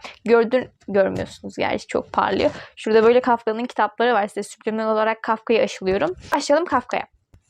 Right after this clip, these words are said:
Kafka üç Temmuz bin sekiz yüz seksen üçte şu an Çekya sınırları içerisinde olan Prag'da dünyaya geliyor. Ailenin altıncı çocuğu olarak doğuyor.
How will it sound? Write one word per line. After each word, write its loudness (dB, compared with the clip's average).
Kafka 0
üç -4
Temmuz 0
bin 0
sekiz -6
yüz -4
seksen 0
üçte -2
şu -2
an 4
Çekya 0
sınırları 2
içerisinde 2
olan 2
Prag'da 0
dünyaya -2
geliyor. 0
Ailenin 4
altıncı 2
çocuğu 2
olarak 0
doğuyor. 4